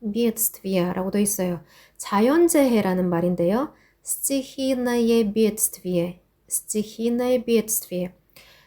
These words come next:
좀 긴데 이-, 알고 계셔야 되는 말이죠. 자연재해, стихийное бедствие, стихийное бедствие. 그래서 자연재해 피해자들이라고 하면 пострадавшие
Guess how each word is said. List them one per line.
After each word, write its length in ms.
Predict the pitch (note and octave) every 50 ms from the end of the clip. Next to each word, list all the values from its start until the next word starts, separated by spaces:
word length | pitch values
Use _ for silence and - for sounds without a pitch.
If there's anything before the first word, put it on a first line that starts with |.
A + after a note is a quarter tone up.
| _ _ _
좀 300 | - A#3 A3+ A3 G#3+ A3
긴데 840 | - - - A3+ A3+ B3 C4 B3+ A#3 C#4 C#4+ B3 F#3+ F3 E3 - _ -
이-, 120 | A3 G#3 - -
알고 300 | - G#3 G#3 A3+ C#4+ C4+
계셔야 260 | B3+ A3+ G#3+ G#3 G3
되는 220 | F#3 F#3 F#3 F3+ F3+
말이죠. 500 | E3+ E3+ F3 F3 F3+ F3+ F3 F#3+ F#3+ F3+
자연재해, 680 | - - F#3+ G3 G3 F#3+ F#3+ - G3 F#3+ G#3 A#3 C4 - -
стихийное 920 | - - - - B3 B3 A#3+ - - B3+ B3 B3 A#3 A3+ A3+ A3+ A3+ A3+ A3
бедствие, 760 | G#3+ A3 G#3+ G3 G#3+ - - - - - F#3 F#3 F#3+ F#3+ _ _ _
стихийное 720 | - - - - G#3 G#3+ G#3 - - A3 A3+ A#3+ A#3+ B3+ B3
бедствие. 560 | B3 A3+ G3+ G3+ G#3+ - - - - F3+ F3+
그래서 380 | - G3 G3+ - A#3+ A3+ G3+ A3 - - - - _ _ _
자연재해 840 | - - - F#3+ G3+ G#3+ A#3 A#3 A3 - G#3+ G3+ A3+ C4+ C4+ C4+ -
피해자들이라고 1120 | - - C4 C4 B3 B3+ G#3+ F#3+ F3+ F3+ - A3 G3+ - - G3+ F#3+ F#3 F3+ F3+ - G3
하면 400 | G3 G3 F#3 F#3 G3+ B3 C4+ C#4+ _ - - - _ _ _ _ _ _ _
пострадавшие 1700 | A#3 A#3+ B3+ B3 - - - B3+ B3+ A#3+ A3+ A3+ A#3+ B3 A#3+ A#3+ A#3+ - - - - - A#3 A3 G#3+ A3+ A3+ A3+ A3+ A3+ A3 A3